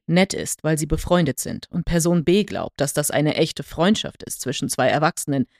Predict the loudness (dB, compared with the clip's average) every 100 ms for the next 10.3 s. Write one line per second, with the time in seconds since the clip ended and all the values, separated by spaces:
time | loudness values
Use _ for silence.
0 | _ -2 4 4 6 6 8 6 2 _
1 | 2 2 0 -2 0 0 -2 2 8 10
2 | 10 8 0 _ _ _ -16 4 6 8
3 | 8 6 6 2 0 -2 2 2 2 2
4 | 4 4 2 0 0 0 -6 -2 2 4
5 | 4 4 6 6 4 2 -2 _ _ -4
6 | -2 -2 2 6 8 8 6 4 6 8
7 | 6 6 6 8 6 6 -2 -2 0 2
8 | 2 2 -2 -2 -2 -2 -2 2 4 2
9 | 4 4 4 2 2 8 8 8 6 0
10 | 2 4 4